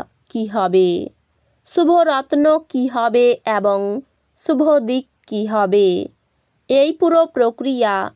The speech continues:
আপনারা জানতে পারবেন আজকের এই ভিডিওটিতে। সব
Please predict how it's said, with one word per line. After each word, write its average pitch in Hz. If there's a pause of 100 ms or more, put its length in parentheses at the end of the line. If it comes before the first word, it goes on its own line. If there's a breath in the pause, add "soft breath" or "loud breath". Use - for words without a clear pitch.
(100)
আপনারা 269
জানতে 233
পারবেন 202 (640)
আজকের 247
এই 302
ভিডিওটিতে। 202 (880)
সব 320